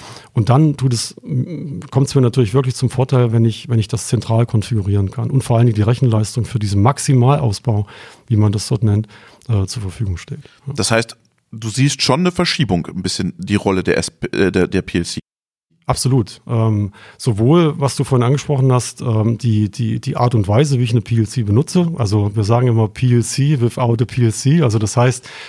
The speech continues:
Speaker 1: eigentlich ist es immer noch die Aufgabe, ähm, das heißt, ich steuere irgendeinen Prozess, ja, aber ich verwende dafür unter Umständen immer seltener, äh, die klassische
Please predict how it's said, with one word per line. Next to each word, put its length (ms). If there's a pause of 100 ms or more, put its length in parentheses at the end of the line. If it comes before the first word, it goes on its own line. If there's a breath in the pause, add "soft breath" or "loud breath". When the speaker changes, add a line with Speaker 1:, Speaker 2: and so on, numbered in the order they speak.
(120 loud breath)
Speaker 1:
eigentlich 500 (340)
ist 160
es 120
immer 160
noch 100
die 140
Aufgabe, 760 (480 loud breath)
ähm, 300
das 200
heißt, 220
ich 120
steuere 440
irgendeinen 320
Prozess, 600 (120)
ja, 240 (400 loud breath)
aber 400
ich 100
verwende 400
dafür 400
unter 220
Umständen 340
immer 220
seltener, 640 (340 loud breath)
äh, 220 (240)
die 100
klassische 720